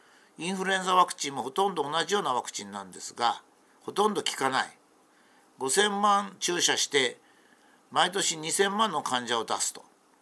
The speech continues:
いうことで、今のコロナに比べれば全くダメだと。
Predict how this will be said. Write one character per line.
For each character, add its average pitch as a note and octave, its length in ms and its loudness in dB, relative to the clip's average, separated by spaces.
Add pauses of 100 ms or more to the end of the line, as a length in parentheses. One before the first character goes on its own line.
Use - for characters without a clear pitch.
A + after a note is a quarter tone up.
(540)
い D3+ 120 -4
う E3+ 60 -2
こ E3 140 -2
と E3 80 -12
で、 C3+ 80 0
今 G3 200 0
の - 100 -4
コ - 140 -2
ロ F#3 100 0
ナ D#3 120 -2
に B2+ 80 -8
比 C#3 120 -10
べ C#3 220 0
れ B2+ 80 -2
ば G#2+ 140 -6 (260)
全 F#3+ 140 0
く E3 100 -6
ダ A#2 140 0
メ A2+ 80 -4
だ - 80 -12
と。 - 180 -20